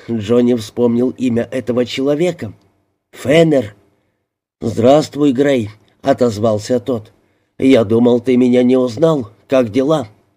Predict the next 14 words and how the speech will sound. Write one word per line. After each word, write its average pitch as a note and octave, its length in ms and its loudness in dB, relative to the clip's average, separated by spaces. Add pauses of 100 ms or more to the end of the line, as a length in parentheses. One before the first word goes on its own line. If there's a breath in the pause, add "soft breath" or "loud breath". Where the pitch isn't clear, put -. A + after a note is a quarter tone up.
(640)
«Ничего, C3+ 680 0 (100)
а A#2 120 -2
у A#2+ 100 0
тебя?» C#3 360 -2 (920)
«Так E3+ 240 2
себе. A#2+ 380 0 (280)
Зарабатываю B2 840 2
мелкой C3 380 2
торговлей, D3+ 680 -2 (240)
а A2+ 200 -4
когда B2 380 2
приходится C#3+ 720 0
туго, D#3 400 0
шарю». C#3+ 460 0